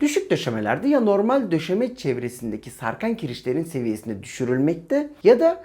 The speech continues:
yeterli boşluk sağlanabiliyorsa daha yukarıda kalabilmektedir. Döşemelerle beraber asma tavanlar da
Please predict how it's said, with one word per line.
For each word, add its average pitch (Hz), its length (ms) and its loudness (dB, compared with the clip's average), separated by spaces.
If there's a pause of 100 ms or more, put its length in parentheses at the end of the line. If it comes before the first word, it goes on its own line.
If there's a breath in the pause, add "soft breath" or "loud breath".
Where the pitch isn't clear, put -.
yeterli 269 400 2
boşluk 180 300 -2
sağlanabiliyorsa 208 960 0
daha 226 180 4
yukarıda 185 840 0
kalabilmektedir. 147 1040 -2 (200)
Döşemelerle 196 680 0
beraber 131 460 0
asma 226 340 -4
tavanlar 156 560 2
da 233 180 -2